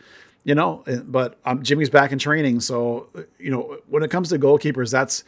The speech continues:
I haven't actually asked this coach, but s-, in, in this franchise's recent decade of work, Drew Keyshawn decides pretty much who's gonna be in the goal.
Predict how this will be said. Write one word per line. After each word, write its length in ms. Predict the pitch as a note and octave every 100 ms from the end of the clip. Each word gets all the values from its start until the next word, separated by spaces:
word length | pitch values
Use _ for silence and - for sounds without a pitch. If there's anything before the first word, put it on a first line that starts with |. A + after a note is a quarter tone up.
| - - - _ _ _ _ F#3+ - _ _ _ _ -
I 60 | D#3
haven't 220 | F#3 -
actually 400 | D#3 D3+ D3+ C#3
asked 260 | C3+ C3 C3
this 200 | B2+ -
coach, 380 | C3+ B2 -
but 120 | C3+ -
s-, 140 | -
in, 360 | E3+ - D3 F3+ F3 - -
in 180 | D3+ D3
this 180 | E3
franchise's 840 | - C#3+ C#3+ D3 C3+ B2+ B2 A2+ E3
recent 680 | C3+ B2 C#3+ C3+ C#3+ C#3
decade 480 | G#2+ B2+ C3+ C3+ C#3
of 140 | B2
work, 340 | A#2 B2 C3+ - - - _ -
Drew 220 | G#2 E3
Keyshawn 600 | F3 - E3 E3 D3 B2+
decides 420 | A#2+ - B2+ B2+
pretty 220 | - C#3 B2+
much 220 | B2+ -
who's 140 | A2
gonna 160 | B2 A#2
be 160 | A#2+
in 80 | A#2
the 80 | A2
goal. 380 | A2+ A#2+ G#2+